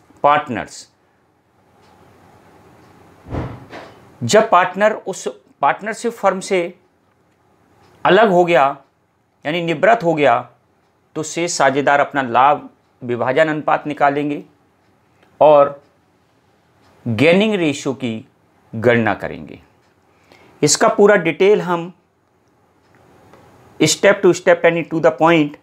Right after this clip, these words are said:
अलग-अलग हम करेंगे, उसके संबंध में क्या एंट्रियां करेंगे, अभी डिटेल में समझते हैं। पहले हम इन बिंदुओं को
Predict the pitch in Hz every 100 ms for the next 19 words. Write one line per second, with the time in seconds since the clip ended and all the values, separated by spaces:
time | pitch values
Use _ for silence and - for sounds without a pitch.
0 | _ - 143 156 165 160 151 156 - 151
1 | 147 156 151 - 139 135 135 147 151 143
2 | 139 123 160 156 147 156 156 143 151 147
3 | 151 _ _ - 120 127 117 139 139 165
4 | 165 151 151 151 151 156 - _ _ _
5 | _ _ 135 143 147 143 151 _ _ _
6 | - 147 147 95 _ _ _ _ _ _
7 | _ _ _ _ _ - 120 147 160 185
8 | 180 139 123